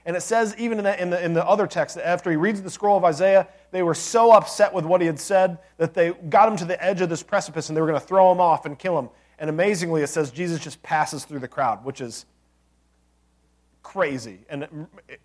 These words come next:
it's miraculous, okay? Uh, after an angry mob just lets him go. And it says there that the reason that they wanted to do that is for the same reason, "Blessed are those who don't, aren't offended by me." It says here, uh,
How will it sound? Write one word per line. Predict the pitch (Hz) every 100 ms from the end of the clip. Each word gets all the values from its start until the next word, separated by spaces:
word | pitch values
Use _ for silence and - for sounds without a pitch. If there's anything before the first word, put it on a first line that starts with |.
| _
it's | 185 - -
miraculous, | 160 151 123 - 98 - -
okay? | 143 147 143 151 _ _ -
Uh, | 131 131
after | 143 147
an | 139
angry | 165 170 156 151
mob | 143 131 127
just | 131
lets | 143 135
him | 135
go. | 123 110 95 _ _ _ -
And | 156
it | 165
says | - 196 170
there | 190 175 147
that | 143
the | 156
reason | 135 160 214 240 226 247 240 _ 175
that | 170
they | 170
wanted | 185 214 180
to | 196
do | 165
that | 175 147
is | 147
for | -
the | 147
same | - 180 202 214
reason, | 180 175 156 165 160 - _
"Blessed | 131 156 208 208
are | 214
those | 185 180
who | 175
don't, | 175 175 135
aren't | 160 160 170
offended | 180 202 185
by | 190
me." | 208
It | 196
says | 180 165
here, | 185 175 - _
uh, | 170 160